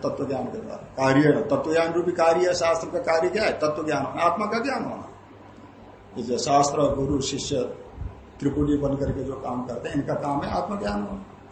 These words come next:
यदि केनचित हेतुना माने तत्व ज्ञान है ना कार्य, तत्व ज्ञान रूपी कार्य के द्वारा तत्व ज्ञान हो रहा है, इसका मतलब ये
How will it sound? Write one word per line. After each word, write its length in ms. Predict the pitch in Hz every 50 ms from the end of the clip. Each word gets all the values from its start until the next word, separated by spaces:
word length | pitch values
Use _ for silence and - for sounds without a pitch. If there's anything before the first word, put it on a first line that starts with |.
| - - - - - - - - - - - - - - - - - - - - - - - - - - - - - - - - - - - - - -
यदि 220 | 175 185 202 226 220
केनचित 500 | - - 170 175 175 175 175 208 214 196
हेतुना 360 | 180 180 180 185 196 190 185
माने 260 | 185 185 190 208 226 247 - - - -
तत्व 280 | 190 180 180 - 202
ज्ञान 240 | 190 185 175 175 175
है 100 | 175 175
ना 60 | 185 196
कार्य, 380 | 190 170 156 143 143 143 135 - -
तत्व 220 | - 151 151 170 180
ज्ञान 260 | 185 190 190 190 190
रूपी 220 | 190 185 - 208 202
कार्य 380 | - 165 156 151 151 165 170
के 160 | 165 170 170 151
द्वारा 340 | 127 120 113 113 - - - - - - - - - -
तत्व 240 | - 185 - - 170 165
ज्ञान 260 | 175 175 180 165 139
हो 160 | 139 160 170
रहा 180 | 170 160 160 151
है, 140 | 143 143
इसका 240 | 160 165 - - 180
मतलब 280 | 165 170 170 175 165 156
ये 140 | 156 160